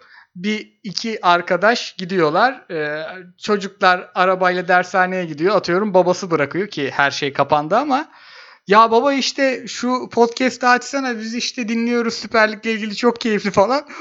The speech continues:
Orada bir tane yarma küfür kafir giriyor. <laughs> Yani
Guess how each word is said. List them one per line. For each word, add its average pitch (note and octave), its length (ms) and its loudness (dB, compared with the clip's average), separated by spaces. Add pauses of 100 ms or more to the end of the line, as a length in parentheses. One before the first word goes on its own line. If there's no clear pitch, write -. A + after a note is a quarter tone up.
(160)
Orada A#3+ 380 6
bir C#4 120 -4
tane A3 280 4
yarma B3 640 4
küfür C4+ 460 2
kafir C4+ 400 0
giriyor. A3 720 4
<laughs> C#3+ 80 -8 (1400)
Yani A#3+ 420 -2